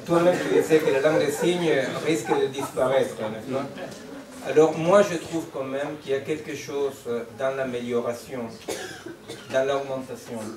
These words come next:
tu vois, qui d'un point de vue biologique,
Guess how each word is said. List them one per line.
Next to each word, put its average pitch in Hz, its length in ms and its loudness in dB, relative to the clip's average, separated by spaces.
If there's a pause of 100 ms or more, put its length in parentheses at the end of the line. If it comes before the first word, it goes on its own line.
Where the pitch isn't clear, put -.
tu 113 80 -14
vois, 113 180 -6 (640)
qui 165 280 -6
d'un 160 160 -2
point 170 180 0
de 165 80 0
vue 160 120 0
biologique, 135 640 -6